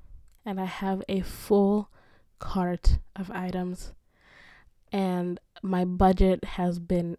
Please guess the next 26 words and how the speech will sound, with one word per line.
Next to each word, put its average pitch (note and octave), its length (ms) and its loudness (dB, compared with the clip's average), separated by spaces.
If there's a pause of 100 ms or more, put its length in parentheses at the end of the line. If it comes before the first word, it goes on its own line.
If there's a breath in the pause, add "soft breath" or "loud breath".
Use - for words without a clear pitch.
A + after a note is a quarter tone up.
entirely F3+ 680 -2
blown. F3 220 -4 (360 loud breath)
I G3+ 180 4
went A3+ 300 4 (120)
to G#3+ 120 8
buy, F#3 540 2
like, F3+ 240 -2
some F3+ 180 -4
sandals F3 640 -6
or E3+ 80 -4
something F3 340 -6
like F3+ 220 -6
that, F3+ 200 -6
'cause F#3+ 180 -8
let A3+ 80 -4
me A#3+ 80 -4
tell A#3 180 -2
you G3+ 100 -4
something F#3+ 340 -4
right F#3 180 -8
now. G3 320 -10 (1600 loud breath)
Target G3 920 4
knows F3+ 340 2
how F3+ 480 -4 (100)
to F#3+ 160 0
sell F#3 640 0